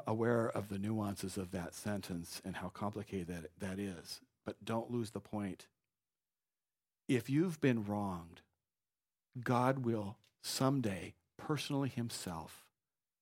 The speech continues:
handle it. And you can leave it with him. And I realize that me saying that right now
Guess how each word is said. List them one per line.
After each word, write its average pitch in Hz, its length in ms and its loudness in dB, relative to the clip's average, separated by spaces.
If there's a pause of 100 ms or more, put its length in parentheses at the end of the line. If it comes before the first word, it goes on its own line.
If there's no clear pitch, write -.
(120)
handle 98 360 -4 (140)
it. - 80 -14 (1600)
And 107 120 -2
you 131 80 2
can 95 220 -4
leave 98 180 -4
it - 100 -14
with - 180 -12
him. - 120 -14 (2500)
And 101 100 0
I 98 40 2
realize 110 640 2
that 113 140 -2
me 110 120 -2
saying 104 380 -2
that 101 180 -6
right 101 180 -6
now 92 300 -8